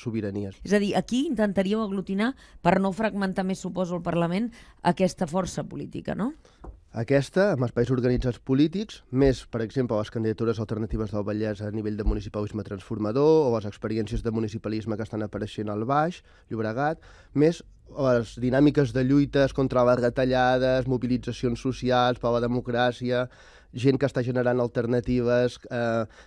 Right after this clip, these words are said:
Speaker 1: des de l'economia social i solidària, és a dir, tot el bloc que serien les esquerres transformadores, això a nivell d'espais organitzats, més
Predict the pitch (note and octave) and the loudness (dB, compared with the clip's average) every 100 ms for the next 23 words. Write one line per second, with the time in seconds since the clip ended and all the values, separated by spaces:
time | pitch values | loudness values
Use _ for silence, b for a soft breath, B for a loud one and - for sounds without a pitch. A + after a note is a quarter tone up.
0 | - B2 A#2+ B2+ A#2+ B2 B2+ A#2 A#2 A#2 | -4 -2 0 0 2 2 0 -2 -2 0
1 | C3 B2 A#2+ A#2+ B2 A2 A#2+ B2+ D3+ C#3+ | 0 2 2 2 0 -2 -2 2 4 6
2 | B2+ C3+ B2 A#2+ A#2 A#2 G#2+ G#2+ G#2+ G2+ | 6 4 4 -6 -4 -4 -4 -4 -6 -8
3 | - A#2 A2 A2+ A#2 A2 - A2+ A#2 A#2+ | -6 -6 -4 -6 -6 -8 -6 -4 0 0
4 | D3 E3+ - b b - - B2 B2 A#2 | 0 0 -4 b b -10 -4 0 0 0
5 | G#2+ B2 A#2+ B2 C#3 C#3 F3 - - F3+ | 0 -2 -2 -2 -2 0 -2 -4 -2 0
6 | G3+ G#3 | 0 -2